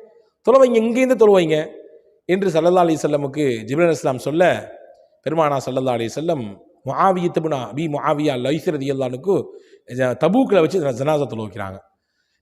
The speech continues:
ஜனாசா தொழு வச்சா அங்க சஹாபாக்களும் கலந்துக்கிறாங்க. ரெண்டு சஃப்பு மலக்குகளுடைய கூட்டம் கலந்துக்குது. ரசூலுல்லாஹ் அவருக்கு ஜனாசா தொழு வைக்கிறாங்கன்னு கேள்விப்பட்டு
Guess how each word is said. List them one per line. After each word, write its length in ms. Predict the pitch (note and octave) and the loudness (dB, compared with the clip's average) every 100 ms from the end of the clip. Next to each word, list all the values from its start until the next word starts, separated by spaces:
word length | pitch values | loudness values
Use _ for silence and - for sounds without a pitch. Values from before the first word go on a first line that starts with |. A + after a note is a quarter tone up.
| B2 | 0
ஜனாசா 420 | F3 A#3+ D4 C#4 A#3+ | 2 4 6 4 4
தொழு 240 | G#3+ G3+ | 6 6
வச்சா 160 | - A3+ | 6 2
அங்க 280 | A#3 G#3 F#3+ | 2 2 2
சஹாபாக்களும் 680 | E3 G3+ A#3+ A#3 G#3+ A3+ B3+ | 2 4 4 4 4 4 4
கலந்துக்கிறாங்க. 760 | F#3+ F#3+ D#3+ C#3 B2 A#2 D3 D#4+ C#4 - _ _ _ | 2 2 0 0 0 -2 -2 -4 -12 -20 _ _ _
ரெண்டு 540 | - C#3 G#3 C4 C#4 C#4+ - | -6 0 2 2 0 0 2
சஃப்பு 640 | G#3+ - C4 G3 G3+ B3 D#3+ | 0 2 4 6 6 2 2
மலக்குகளுடைய 680 | F3 B3+ C4 C#4 C4+ A#3 A3+ | 4 4 2 2 2 2 2
கூட்டம் 260 | A#3 A#3+ | 2 4
கலந்துக்குது. 420 | F#3+ F#3 D3 A2+ - - _ _ _ _ _ _ _ C3 | 4 2 0 -2 -6 -20 _ _ _ _ _ _ _ -4
ரசூலுல்லாஹ் 340 | A3+ C4+ C4 | 2 2 4
அவருக்கு 380 | C4 A#3+ G3+ F#3 | 6 6 4 4
ஜனாசா 320 | A3 A#3+ B3 | 4 6 4
தொழு 240 | A3+ A3+ | 6 4
வைக்கிறாங்கன்னு 440 | G#3 A3 G#3+ A#3 B3+ | 4 4 4 4 2
கேள்விப்பட்டு 840 | F#3+ G#3+ G#3 E3 C3 B2+ B2 A#2+ | 4 4 4 0 2 2 4 2